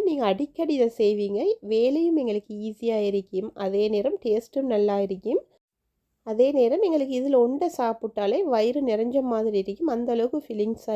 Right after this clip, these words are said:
இருக்கும் வகுத்துக்கு. பாருங்க, இதை மாதிரி நான் எல்லாத்தையும் செஞ்சு எடுத்துக்கொண்டேன். இப்ப நாங்க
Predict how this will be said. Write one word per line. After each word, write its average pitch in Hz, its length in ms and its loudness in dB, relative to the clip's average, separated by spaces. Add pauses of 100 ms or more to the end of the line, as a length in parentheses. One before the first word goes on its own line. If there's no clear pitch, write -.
இருக்கும் 196 340 -4
வகுத்துக்கு. 185 480 -2 (800)
பாருங்க, 220 400 0
இதை 277 180 2
மாதிரி 240 240 2 (100)
நான் 254 200 0
எல்லாத்தையும் 233 520 -2
செஞ்சு 220 300 -2
எடுத்துக்கொண்டேன். 202 680 -2 (600)
இப்ப 370 280 -6
நாங்க 233 220 2